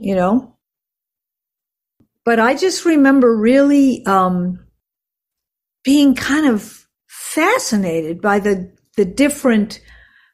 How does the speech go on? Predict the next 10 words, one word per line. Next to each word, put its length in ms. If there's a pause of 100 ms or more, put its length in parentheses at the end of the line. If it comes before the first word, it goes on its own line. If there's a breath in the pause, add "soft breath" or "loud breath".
(160)
uh, 400 (180)
terrain. 1040
You 200
know, 80
we, 300
when 220
you 100
got 280
out 320
west, 640